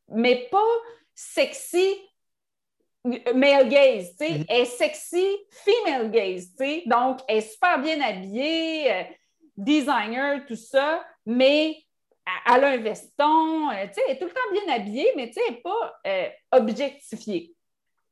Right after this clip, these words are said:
Speaker 1: Dans Justice League, là, elle, écoute, à un moment donné, là, elle est juchée sur une échelle, OK ?
Speaker 2: Ouais.
Speaker 1: Euh, elle est en train de faire de la conservation d'art, là.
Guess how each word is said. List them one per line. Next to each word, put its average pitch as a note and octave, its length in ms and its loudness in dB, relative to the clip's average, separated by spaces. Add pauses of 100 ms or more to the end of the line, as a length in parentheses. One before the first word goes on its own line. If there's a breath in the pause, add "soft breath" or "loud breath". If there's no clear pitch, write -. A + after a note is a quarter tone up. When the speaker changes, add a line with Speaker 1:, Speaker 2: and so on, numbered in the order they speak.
(200)
Speaker 1:
Dans C#4 320 4
Justice D#4 480 0
League, D4 300 2
là, C#4+ 280 2 (580 loud breath)
elle, A#3 280 4 (440)
écoute, F4 300 2
à B3 120 4
un B3 40 4
moment B3+ 300 4
donné, C4 320 2
là, A4 140 0 (580)
elle B3 200 6
est B3+ 40 2
juchée D#4 560 -2 (120)
sur C4 140 -6
une B3 160 -4
échelle, C4 720 -4 (100)
OK ? A#3 140 -10
Speaker 2:
Ouais. C#4+ 200 -8 (880 loud breath)
Speaker 1:
Euh, A3+ 360 8 (120)
elle B3 160 4
est A#3 60 2
en A#3+ 160 4
train D4 220 0
de G#3 520 2 (360 loud breath)
faire B3+ 140 0
de B3 60 0
la A#3 100 4
conservation A#3 720 0
d'art, G#3+ 380 0
là. D#4+ 120 -10